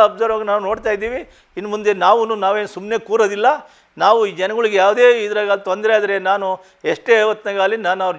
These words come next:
ಜನ-, ಜ-, ಜನಗಳ ಜೊತೆ ನಿಂತು ಈ ಜನಗಳಿಗೆ ಆ ಕಷ್ಟ ಸುಖ ಸ್ಪಂದನೆ ಮಾಡೋಂಥ ಕೆಲಸ ನಾನು ಮಾಡ್ತಾ ಇದ್ದೆ. ಮಾ-, ಮ-, ಇನ್ನು ಮುಂದೆ ಮಾಡ್ತೀನಿ, ಬಿಡ-, ಕೂರೋದಿಲ್ಲ. ಯಾಕೆಂದ್ರೆ ಇಷ್ಟು ದುಡ್ಡನ್ನ ಮುನ್ನೂರ ಮೂವತ್ತೊಂಬತ್ತು ಕೋಟಿ ರೂಪಾಯಿ ಈ ಕ್ಷೇತ್ರದಲ್ಲಿದೆ ಇವತ್ತು. ನಾವು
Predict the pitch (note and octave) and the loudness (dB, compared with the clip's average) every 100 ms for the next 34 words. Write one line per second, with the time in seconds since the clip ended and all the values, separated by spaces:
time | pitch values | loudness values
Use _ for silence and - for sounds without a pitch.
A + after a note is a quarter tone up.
0 | E3 F#3 E3+ E3+ D3 D3 E3 F#3+ G3 F#3+ | -6 -8 -8 -12 -12 -12 -10 -8 -6 -6
1 | F3+ F3 A#3 - G3+ F#3+ - _ - D#3+ | -8 -10 -8 -2 -2 -2 -10 _ -8 -6
2 | E3+ E3 F3+ G3+ G3+ F#3 E3+ - _ - | -6 -4 -4 -2 -2 0 -2 -4 _ -6
3 | D3+ F3 F3 A#3 A3+ G3+ F#3 - G3 B3 | -2 0 0 0 -2 -4 -12 -6 -6 -4
4 | B3 A3+ G3+ F#3 G3 - F3+ G#3+ G3+ F3+ | -2 0 -2 -2 -6 -4 -4 -2 -4 -4
5 | E3+ G3 F#3+ F3+ E3 F3+ E3+ F#3+ E3+ E3+ | -2 -2 -2 -4 -4 -6 -2 0 -2 -6
6 | - _ - E3+ E3+ G3 F#3+ C3+ F3 - | -8 _ -16 -12 -6 -4 -4 0 0 0
7 | G#3+ D#3+ D3 F3 - B3 B3 G3+ E3 A2+ | -6 -12 -6 -6 -4 -2 -2 -2 -8 -8
8 | - _ E3 F3 G#3+ A3 G3+ G3 - _ | -12 _ -6 -2 -2 0 0 -2 -10 _
9 | D4 A3+ F#3 B3+ C#4 B3 G#3+ B3 C4+ C4+ | -8 -8 -8 -6 -2 -2 -4 -10 -4 -2
10 | A#3 A3 C4+ C4 B3 A#3+ A#3+ - C4 C4 | -2 0 0 0 -4 -4 -6 0 2 2
11 | B3 B3 C4 D4 D#4 - _ - G#3 - | 0 0 0 0 -8 -14 _ -12 -12 -4
12 | B3 C4+ C4 A#3+ A3 A3+ A3 G3 - A#2+ | -2 -2 -4 -8 -6 -2 -2 -4 -12 -20
13 | _ _ _ - F3+ G#3 | _ _ _ -4 0 0